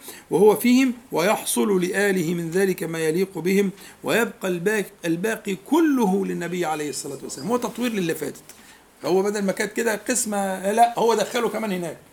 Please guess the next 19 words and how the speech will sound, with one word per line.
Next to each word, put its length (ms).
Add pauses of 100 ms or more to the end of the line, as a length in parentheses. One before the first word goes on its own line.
(360)
بالنص. 540 (460)
دخل 580 (200)
في 220
آل 240
إبراهيم، 400 (340)
في 180
أنبياء 360
آل 100
إبراهيم، 140
فهو، 400
بل 140
هو 200
خير 360
أنبياء 400
آل 80
إبراهيم. 400 (760)
خلاص؟ 320 (320)
وتقرير 500
هذا 520